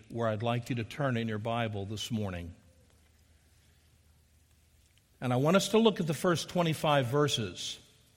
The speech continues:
It's a little bit to read, but it's not long. It's short. And we're gonna learn some powerful lessons from this passage.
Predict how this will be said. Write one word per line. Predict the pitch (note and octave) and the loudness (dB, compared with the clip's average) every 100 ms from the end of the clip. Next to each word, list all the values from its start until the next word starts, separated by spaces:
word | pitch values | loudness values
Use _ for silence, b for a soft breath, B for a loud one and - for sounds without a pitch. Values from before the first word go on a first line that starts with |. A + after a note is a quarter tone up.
| _ _ _ _ b b b b b b b b b b b - | _ _ _ _ b b b b b b b b b b b -4
It's | D3+ | -2
a | D#3 | 2
little | D3+ F3+ F3+ | 2 2 2
bit | F3+ F#3 | 0 0
to | D#3 | -2
read, | C3 A#2+ A#2 B2+ C3+ b b b b b b b b - | 0 0 0 -2 -6 b b b b b b b b -4
but | C3 | 0
it's | C3 B2+ C#3+ | 0 -2 -2
not | B2+ B2+ | -2 -2
long. | A2+ G#2+ G2+ G#2 A#2 - - | -4 -4 -4 -4 -8 -12 -16
It's | - B2+ | -4 -4
short. | - - C3 G#2 G#2 - - _ _ _ _ _ _ _ _ _ _ _ _ _ - | -4 -4 -2 -2 -4 -10 -20 _ _ _ _ _ _ _ _ _ _ _ _ _ -8
And | B2 | -4
we're | |
gonna | B2+ B2 | 0 0
learn | A#2 D3 C#3+ C3 | 2 4 4 2
some | - A#2 | -2 -4
powerful | - C3+ C3 C3 B2 | -2 0 0 -2 -2
lessons | A#2+ A#2 A2 G2+ | -2 -2 -6 -6
from | - - G2+ | -6 -6 -6
this | F#2 F#2 - | -6 -8 -10
passage. | - F2+ E2+ - F#2+ - - | -10 -10 -10 -12 -14 -14 -18